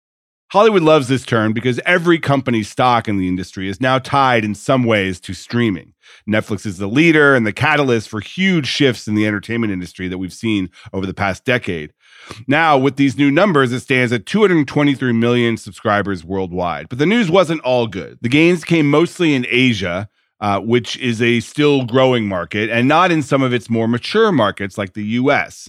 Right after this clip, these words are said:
And despite hot shows like Dahmer, the second batch of Stranger Things four, and movies like The Gray Man and Purple Hearts, Netflix only gained about hundred thousand subs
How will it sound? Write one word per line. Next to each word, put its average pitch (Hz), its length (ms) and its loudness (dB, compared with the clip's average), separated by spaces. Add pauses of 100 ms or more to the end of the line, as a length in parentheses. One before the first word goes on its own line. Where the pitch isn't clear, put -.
And 98 160 -10
despite 147 400 -2
hot 143 240 -2
shows 165 480 4
like 107 220 -2
Dahmer, 143 560 4 (480)
the - 80 -18
second 127 340 0
batch 117 340 0
of 104 120 -8
Stranger 110 320 -2
Things 104 260 -4
four, 139 360 2
and 120 100 2
movies 120 340 0
like 104 200 -2
The 101 60 -8
Gray 143 260 2
Man 120 360 2 (240)
and 110 160 -2
Purple 127 300 -2
Hearts, 151 320 2
Netflix 185 420 -2
only 165 220 -2
gained 131 340 0
about 107 360 0
hundred 160 420 -6
thousand 117 400 -2
subs 98 480 -6